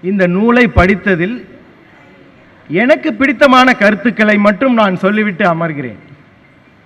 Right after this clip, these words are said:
முதலில் சிரேனிகனுடைய வாழ்க்கை பயணம், அவருடைய வாழ்க்கையே பயணங்களால் நிறைந்து காணப்படுகின்றது.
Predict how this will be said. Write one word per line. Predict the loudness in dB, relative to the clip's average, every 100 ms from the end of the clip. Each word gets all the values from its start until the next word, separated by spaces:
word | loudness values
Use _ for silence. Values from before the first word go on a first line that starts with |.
| _ _ _ _ _ -8
முதலில் | -2 2 2 2 -2 -6 -12 -18 -20 _ _ _ _ _ _ _ _ _ _ _ _ _ _ _ _ _ _ _ _
சிரேனிகனுடைய | -4 0 0 0 0 -2 -2 -2 -4
வாழ்க்கை | -2 -2 -2 -4 -6
பயணம், | -6 -6 -4 -4 -4 -8 -16 -20 -20 _ _ _ _ _ _ _ _ _ _
அவருடைய | -6 -4 -2 -2 -2
வாழ்க்கையே | -2 -2 -4 -4 -6 -4 -2 -4
பயணங்களால் | -4 -4 -2 -4 -2 0 0 0
நிறைந்து | 0 0 0 -2
காணப்படுகின்றது. | -2 0 -2 -4 -6 -6 -8 -10 -10 -12